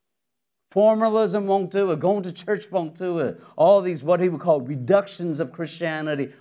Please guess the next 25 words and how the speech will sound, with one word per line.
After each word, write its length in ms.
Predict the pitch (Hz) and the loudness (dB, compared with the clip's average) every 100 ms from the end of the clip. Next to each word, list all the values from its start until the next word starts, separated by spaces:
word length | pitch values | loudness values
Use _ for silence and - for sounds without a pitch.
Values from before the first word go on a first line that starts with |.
| - | -10
won't 440 | 135 170 175 175 | 0 2 0 -4
do 260 | 170 151 123 | -4 -2 -2
it. 160 | 95 - - | -4 -10 -4
Intellectualism, 1120 | 185 - 196 170 180 185 180 165 156 139 131 | -4 0 0 2 0 -2 -4 -2 -2 -2 -4
knowing 300 | 151 180 180 | 0 0 0
the 160 | 156 156 - 135 | -2 -6 -14 2
doctrines, 600 | 175 190 180 185 170 139 | 4 4 0 -6 -6 -2
won't 260 | 165 151 | -4 -4
do 200 | 160 151 | -6 0
it. 120 | 127 - - 156 | 0 -2 -12 -2
Mor-, 420 | 170 202 214 - | 2 6 4 2
moralism 800 | 175 202 214 214 190 180 170 165 | 2 4 6 4 2 0 -2 0
won't 240 | 160 151 | -2 -2
do 140 | 170 131 | -2 -2
it. 100 | 120 | 0
Being 300 | 208 208 180 | 0 0 2
good 200 | 202 185 | 2 2
won't 220 | 180 170 | -2 0
do 120 | 185 | -2
it. 120 | 143 - _ _ _ _ | -2 -6 _ _ _ _
The 120 | 170 | -4
central 720 | 165 - 240 262 247 247 240 208 | -4 2 4 4 2 4 4 0
truth 520 | - - 240 247 - | -8 -2 2 2 0
of 100 | 208 | -4
Christianity 1040 | - 208 208 202 196 190 180 170 170 165 | -2 -4 -2 0 0 2 0 0 -2 -6